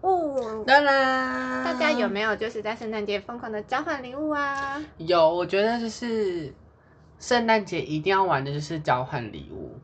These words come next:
Speaker 1: 你是几乎就是每年一定就是都会有这一个活动就对了。
Speaker 2: 一定，
Speaker 1: 真的哦？
Speaker 2: 至少会有一团，就至少会有一，一团这样。
Speaker 1: 就最少一定会有，然后不然的话就什么两团、三团这种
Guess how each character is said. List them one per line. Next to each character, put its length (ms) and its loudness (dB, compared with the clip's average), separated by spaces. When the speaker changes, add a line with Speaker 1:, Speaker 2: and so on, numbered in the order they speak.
Speaker 1:
你 120 -6
是 500 0
几 220 -2
乎 200 0
就 100 4
是 240 -4
每 320 0
年 200 -4
一 60 -4
定 220 -4
就 140 -2
是 240 0
都 340 2
会 320 0
有 240 -2
这 220 0
一 140 -4
个 100 -6
活 320 -6
动 240 -6
就 80 -8
对 280 -4
了。 180 -10
Speaker 2:
一 140 -6
定， 420 -6
Speaker 1:
真 120 -6
的 60 0
哦？ 20 0
Speaker 2:
至 80 0
少 200 6
会 100 0
有 180 0
一 100 -4
团， 340 -6
就 160 -4
至 160 -6
少 200 -2
会 80 2
有 100 0
一， 180 -4
一 140 -2
团 440 -2
这 100 2
样。 100 2
Speaker 1:
就 20 -10
最 180 6
少 220 0
一 60 0
定 160 0
会 220 2
有， 140 4
然 120 0
后 80 4
不 100 0
然 140 6
的 60 -4
话 120 -2
就 100 -2
什 120 -6
么 120 -4
两 260 -2
团、 220 -2
三 240 -6
团 260 -4
这 60 -4
种 120 -4